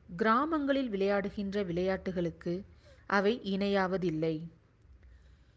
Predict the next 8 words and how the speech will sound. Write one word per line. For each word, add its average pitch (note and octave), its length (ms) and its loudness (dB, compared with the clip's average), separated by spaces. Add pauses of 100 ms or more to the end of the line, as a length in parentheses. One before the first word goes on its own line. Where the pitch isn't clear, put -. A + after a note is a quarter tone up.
(200)
வீட்டில் E4+ 420 2
இருக்கும் C4+ 380 -2
பெரியவர்களால் G#3 800 0 (140)
ஓடி B3+ 460 4
ஆடி F3+ 520 2
விளையாட B3+ 560 4
கற்றுத்தர G3+ 600 -2
முடியாததால் F3 760 0